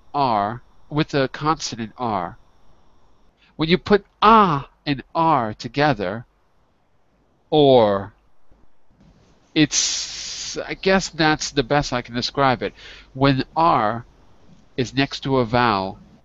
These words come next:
it really changes the sound. So it's not exactly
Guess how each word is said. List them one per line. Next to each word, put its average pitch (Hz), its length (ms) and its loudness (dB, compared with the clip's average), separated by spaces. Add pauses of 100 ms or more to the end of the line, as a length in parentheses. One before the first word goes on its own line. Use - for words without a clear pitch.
(200)
it 143 140 -2
really 147 520 2
changes 147 800 -2
the 120 120 -10
sound. 101 580 -2
So 120 180 -6
it's - 180 -10
not 185 180 2
exactly 120 960 -2